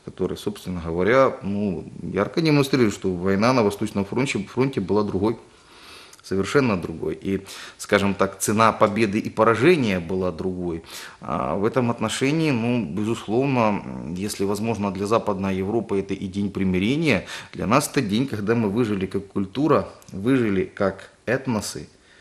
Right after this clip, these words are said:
прежде всего украинский, белорусский и русский этнос, восточнославянские, которые составляли ядро Советского Союза, да, они отстояли своё право на жизнь,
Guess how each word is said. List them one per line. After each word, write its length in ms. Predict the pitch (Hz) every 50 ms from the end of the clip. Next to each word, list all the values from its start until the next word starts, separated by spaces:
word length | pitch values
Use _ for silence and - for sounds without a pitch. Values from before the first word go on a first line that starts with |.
| - _ _ _
прежде 260 | - 95 90 78 87
всего 460 | - - - 92 92 90 80 67 - - -
украинский, 680 | - - - 92 98 101 104 98 95 - - - 80 - -
белорусский 760 | - - 95 92 98 101 101 104 104 92 - - - 80 80 - - - - - - _
и 220 | - 90 85 71 -
русский 480 | 76 80 101 123 110 - - - 95 90
этнос, 360 | 87 80 - 80 82 - -
восточнославянские, 960 | 90 - - 110 107 - - 92 - - 95 98 98 95 92 87 - - 85
которые 340 | - - 87 - 85 82 82
составляли 560 | - 90 - - 82 87 85 82 80 - - - - - - - - -
ядро 320 | - 90 95 95 95 82
Советского 540 | 78 - - 85 87 82 - - 87 82 85
Союза, 460 | - - 82 87 85 76 78 73 78
да, 300 | 82 92 113 143 147 147 - - - - - - -
они 760 | - 92 95 98 101 110 127 143 160 170 175 156 123 - - -
отстояли 440 | - - - - 110 110 123 135 147
своё 260 | 143 - - 120 123
право 640 | 117 - - 113 113 117 120 120 117 117 113 95 - -
на 80 | 113 117
жизнь, 280 | 135 175 135 107 95